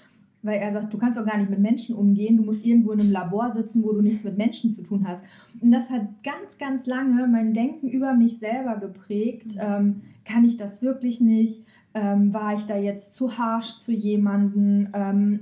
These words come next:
Speaker 1: habe ich das zu böse gesagt? Wie war mein Tonfall? Wie hat der andere mich da wahrgenommen? Ähm, hat er mich sympathisch wahrgenommen oder bin ich so unsympathisch und, äh, ungeschickt im Umgang mit Menschen oder nicht? Und, ähm, das macht wirklich total viel aus.
Speaker 2: Ja.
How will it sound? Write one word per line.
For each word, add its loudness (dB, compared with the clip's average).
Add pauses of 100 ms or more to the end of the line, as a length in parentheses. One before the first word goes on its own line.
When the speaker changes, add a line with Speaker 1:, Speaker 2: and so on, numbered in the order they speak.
Speaker 1:
habe -2
ich -4
das -8
zu -2
böse 2
gesagt? -8
Wie 0
war 0
mein 6
Tonfall? -2
Wie 0
hat -8
der -4
andere -4
mich 0
da -10
wahrgenommen? -2 (340)
Ähm, 2 (460)
hat -6
er 0
mich 2
sympathisch -6
wahrgenommen -2
oder -4
bin 2
ich -2
so -6
unsympathisch -4
und, -10
äh, -16
ungeschickt 0
im -6
Umgang 0
mit -10
Menschen -2
oder -6
nicht? -2 (340)
Und, 0
ähm, -10
das -6
macht -4
wirklich -8
total -8
viel -8
aus. -12
Speaker 2:
Ja. -14